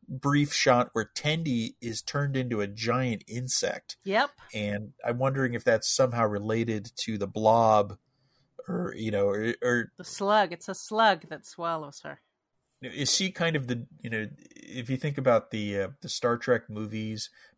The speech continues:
Speaker 1: bad things always happen to Chekhov in the Star, Star Trek original series movies, and maybe Tendi, you know, we're gonna see more and more strange things happen to her. Maybe this will be, like, a recurring thing for her.
Speaker 2: Yeah,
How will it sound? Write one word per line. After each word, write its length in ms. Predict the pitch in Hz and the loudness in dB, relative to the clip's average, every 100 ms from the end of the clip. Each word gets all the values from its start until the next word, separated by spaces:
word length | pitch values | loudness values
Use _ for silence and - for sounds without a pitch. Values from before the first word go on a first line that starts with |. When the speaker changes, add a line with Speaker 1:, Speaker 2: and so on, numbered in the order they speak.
| - | 2
Speaker 1:
bad 240 | 127 143 | 4 4
things 260 | 151 139 120 | 2 0 4
always 360 | 117 120 120 | 4 4 0
happen 340 | 120 113 - 107 | 0 0 -2 -6
to 80 | |
Chekhov 680 | - - 104 - 110 117 - | -4 0 0 2 0 0 -4
in 120 | - 101 | -12 -8
the 60 | |
Star, 380 | - - - 127 - _ | -6 -4 2 2 2 _
Star 320 | - - 113 113 | -6 0 2 2
Trek 220 | - 120 _ _ _ _ _ _ - | 2 0 _ _ _ _ _ _ -8
original 380 | 113 110 110 110 | -4 -4 -4 -2
series 400 | - 104 104 - | 0 -2 -2 -6
movies, 440 | 98 95 95 101 | -8 -8 -8 -10
and 120 | 98 | -8
maybe 340 | 107 104 104 - - | -8 -8 -10 -12 -6
Tendi, 420 | 104 107 101 98 | -6 -4 -8 -10
you 80 | 98 | -10
know, 260 | 98 95 _ _ - _ - | -10 -10 _ _ -20 _ -10
we're 120 | 110 | -6
gonna 180 | 113 113 | -4 -2
see 200 | - 113 | -2 -4
more 240 | 101 107 | -4 -2
and 100 | 104 | -4
more 180 | 104 98 | -4 -6
strange 540 | 98 - 113 104 104 - | -4 0 0 0 -4 -2
things 340 | 101 98 101 | -2 -2 -4
happen 300 | 92 92 104 | -4 -6 -6
to 80 | - | -6
her. 320 | 90 113 - - | -6 -8 -10 -12
Maybe 200 | 107 - | -12 -8
this 200 | 202 - | -4 -4
will 60 | 95 | -4
be, 100 | 190 | -8
like, 220 | - - | -10 -12
a 40 | |
recurring 480 | 98 101 - - - | -14 -12 -4 -4 -4
thing 300 | - 185 131 | -8 -10 -10
for 140 | - 190 | -14 -14
her. 300 | 87 90 - _ - _ _ _ _ _ - | -12 -14 -16 _ -20 _ _ _ _ _ -6
Speaker 2:
Yeah, 220 | 208 | -2